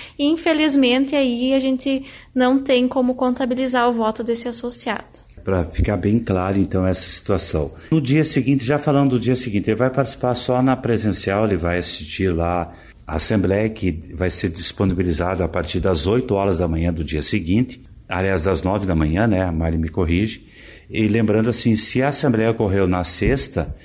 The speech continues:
Speaker 2: ele vai tá disponível esse material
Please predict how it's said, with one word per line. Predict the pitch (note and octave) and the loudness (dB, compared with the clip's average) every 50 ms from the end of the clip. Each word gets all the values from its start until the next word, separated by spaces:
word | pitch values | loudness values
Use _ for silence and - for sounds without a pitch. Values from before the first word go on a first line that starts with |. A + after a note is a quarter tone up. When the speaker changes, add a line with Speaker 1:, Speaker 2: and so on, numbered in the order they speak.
| - - | -10 -6
Speaker 2:
ele | F#2 F#2 F#2+ F#2 F#2+ E2+ | -4 -2 -2 0 0 -2
vai | - G2 A#2 C3+ | 0 0 0 0
tá | C3 - B2 A2+ | -2 0 -2 -2
disponível | G#2 F2 - - - - - A2 G2+ F#2+ F2+ F#2+ A2 B2+ A#2+ - F2+ E2 | -2 -2 -4 -6 -6 -2 0 2 2 4 4 4 4 4 2 2 0 -2
esse | D#2+ - - | -4 -4 -4
material | F2 D#2+ - F2+ E2 E2 D#2+ D#2+ E2 G2 A#2+ B2+ - - | -4 -4 -2 -2 -2 -2 0 0 0 0 -2 -2 -4 -10